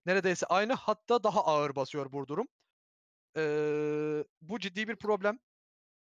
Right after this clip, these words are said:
Onun dışında silah mekaniklerini gördüğünüz gibi çok iyi. Ee, silah geliştirmeleri, personal geliştirmeler, yani personal modlar, silah, e, silaha taktığınız aparatlar hem damage anlamında, hem,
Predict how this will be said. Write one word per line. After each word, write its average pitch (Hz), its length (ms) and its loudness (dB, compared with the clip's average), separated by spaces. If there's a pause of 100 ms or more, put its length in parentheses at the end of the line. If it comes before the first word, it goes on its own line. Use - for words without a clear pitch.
(640)
Onun 214 200 -2
dışında 233 260 -4
silah 214 220 0
mekaniklerini 202 520 -2
gördüğünüz 190 360 0
gibi 185 140 -4
çok - 240 -2
iyi. 196 220 0 (140)
Ee, 156 260 2
silah 180 240 0
geliştirmeleri, 185 640 0
personal 180 460 -2
geliştirmeler, 180 600 -2
yani 170 260 -2
personal 180 420 -4
modlar, 175 380 0
silah, 175 400 -2 (240)
e, 160 560 0
silaha 180 260 0
taktığınız 180 460 -4 (320)
aparatlar 180 580 2 (180)
hem 175 240 -6
damage 175 300 -2
anlamında, 175 580 -2 (180)
hem, 175 240 -4